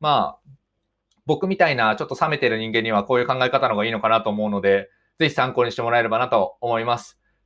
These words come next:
というお話でした。<laughs> あ、夢を諦める、そうですね。夢を固定したほ-、固定しない方が絶対いいと思うので、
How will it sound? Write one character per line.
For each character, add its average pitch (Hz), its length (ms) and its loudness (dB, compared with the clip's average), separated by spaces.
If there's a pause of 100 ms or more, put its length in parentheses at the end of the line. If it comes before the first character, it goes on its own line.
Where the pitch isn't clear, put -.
(160)
と 170 120 4
い 170 160 6
う 165 100 0
お 123 40 -8
話 131 380 0
で 120 100 -2
し - 60 -14
た。 - 640 -4 (120)
<laughs> - 240 -20
あ、 131 160 0
夢 156 220 -2
を 151 160 4
諦 156 220 0
め 170 100 0
る、 131 220 2
そ 175 140 4
う - 20 4
で 117 60 -10
す 120 60 -8
ね。 113 160 -2
夢 165 200 0
を 117 320 2 (1200)
固 147 140 -10
定 160 180 2
し - 60 -10
た 165 100 2
ほ-、 - 140 0
固 165 140 -4
定 233 160 4
し 226 120 -8
な 220 100 2
い 208 60 0
方 214 160 0
が 113 160 2
絶 127 160 -6
対 151 160 0
い - 20 -8
い 147 40 -12
と 127 60 -2
思 107 180 -4
う - 20 -4
の 98 80 -8
で、 98 340 -2